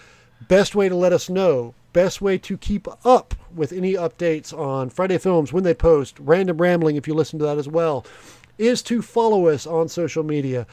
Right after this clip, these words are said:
at Twitter, Instagram, Facebook, at Hoodoo Presents.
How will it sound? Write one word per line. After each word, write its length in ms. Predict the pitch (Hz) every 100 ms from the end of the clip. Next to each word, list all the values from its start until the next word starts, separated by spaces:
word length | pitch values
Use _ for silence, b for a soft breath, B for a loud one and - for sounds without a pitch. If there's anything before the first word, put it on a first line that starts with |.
| B B _
at 320 | 180 202 - _ _
Twitter, 440 | - 233 233 147 - 208
Instagram, 520 | 220 - 170 156 131
Facebook, 520 | 208 208 - 151 127 _
at 220 | 180 175
Hoodoo 420 | - 175 180 175
Presents. 540 | 160 147 131 147 -